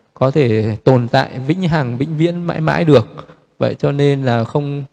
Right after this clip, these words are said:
vị đấy mới nỗ lực tinh tấn để thực hành theo chánh pháp để đi đến giác ngộ theo. Thì, thì có cái tác ý như vậy thì vị đó sẽ có lợi lạc.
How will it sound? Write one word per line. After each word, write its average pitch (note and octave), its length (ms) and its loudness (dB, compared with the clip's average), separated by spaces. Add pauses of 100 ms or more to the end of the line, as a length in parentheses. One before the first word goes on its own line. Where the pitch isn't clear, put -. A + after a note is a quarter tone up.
vị C3+ 140 -2
đấy C3 360 4
mới C#3+ 260 0
nỗ E3 180 -2
lực D#3+ 220 -2
tinh C#3+ 180 -4
tấn C3+ 280 -2
để A#2+ 180 -2 (400)
thực - 180 -2
hành A#2+ 440 -2
theo C3+ 440 -2
chánh C3 180 -2
pháp D#3+ 260 -4
để A#2 100 -4
đi B2 140 -4
đến C3 240 -4
giác D3 200 -4
ngộ C#3+ 220 -4
theo. C#3+ 200 2 (680)
Thì, B2+ 340 2 (280)
thì D3+ 60 -10
có - 160 2
cái F#3+ 120 0
tác G3 240 2
ý D#3 180 2
như F3+ 160 0
vậy D#3 200 0
thì C#3 120 -4
vị C3+ 160 -6
đó C3 180 0
sẽ D#3+ 160 -4
có C#3 160 -4
lợi D#3 280 -2
lạc. B2 160 2